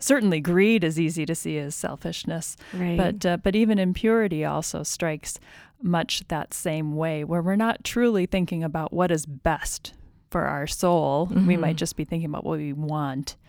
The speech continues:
Speaker 2: Yes.
Speaker 1: um, in the moment. And God wants so much more for us than that.
Speaker 2: He does. And, um, and I think Paul here is, I think it's interesting, actually, if you take a step back, when he's talking about these kinds of sins,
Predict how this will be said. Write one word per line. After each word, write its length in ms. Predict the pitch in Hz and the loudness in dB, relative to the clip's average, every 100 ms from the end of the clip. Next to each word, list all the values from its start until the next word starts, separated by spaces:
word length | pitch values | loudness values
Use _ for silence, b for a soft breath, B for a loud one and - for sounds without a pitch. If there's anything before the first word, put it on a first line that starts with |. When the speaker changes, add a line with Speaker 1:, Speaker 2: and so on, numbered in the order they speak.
| B B | B B
Speaker 2:
Yes. 280 | - 170 160 | 0 0 0
Speaker 1:
um, 320 | 165 143 - - | -6 -6 -8 -6
in 140 | 165 | -4
the 80 | 156 | -2
moment. 580 | 156 160 165 147 139 - | -2 0 0 -2 -4 -4
And 340 | 185 175 - - | 0 0 0 -2
God 260 | 220 226 175 | 0 2 2
wants 260 | 165 - | 0 -2
so 400 | - - 208 196 | -4 0 4 4
much 300 | 190 170 - | 4 0 -2
more 320 | 160 160 139 | -4 -4 -4
for 240 | 143 - - | -6 -6 -6
us 240 | - - | -8 -10
than 180 | - - | -8 -8
that. 380 | 151 165 175 - - B B B B | -8 -10 -14 -18 -20 B B B B
Speaker 2:
He 140 | - | 2
does. 460 | 220 247 208 165 - | 4 6 4 2 0
And, 480 | 202 202 196 190 190 - | 2 4 4 2 0 0
um, 360 | 196 180 170 - | 0 0 -2 2
and 140 | 196 | 4
I 80 | 226 | 6
think 240 | 294 311 | 4 -2
Paul 320 | - 233 240 247 | -2 2 2 2
here 400 | 214 185 170 - | 2 2 2 2
is, 260 | 196 190 - | 2 2 2
I 80 | 233 | 2
think 180 | 311 | 4
it's 140 | 339 - | 4 4
interesting, 580 | 262 254 226 214 185 180 | 2 2 0 0 0 0
actually, 360 | 190 - 196 | -2 0 0
if 220 | 190 - - | 0 -4 -10
you 80 | - | 0
take 180 | 226 220 | 2 2
a 60 | |
step 320 | - - 180 | -2 0 0
back, 300 | - 185 180 | 2 0 0
when 100 | 180 | -2
he's 140 | 175 175 | -4 -2
talking 400 | 196 202 226 202 | -2 0 0 0
about 300 | 185 170 - | 0 -4 -4
these 180 | 175 - | -6 -4
kinds 240 | 185 170 | -2 -2
of 100 | 165 | -4
sins, 460 | - 185 170 170 | 0 0 0 -4